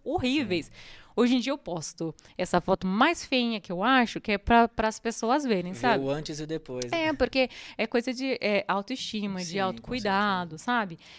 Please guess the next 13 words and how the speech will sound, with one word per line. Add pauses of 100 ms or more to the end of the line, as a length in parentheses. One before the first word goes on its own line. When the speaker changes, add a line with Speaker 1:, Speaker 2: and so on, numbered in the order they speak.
(220)
Speaker 1:
E
aí
eu
vi
quantas
pessoas
se
identificaram. (880)
Aí,
o
que
que
aconteceu?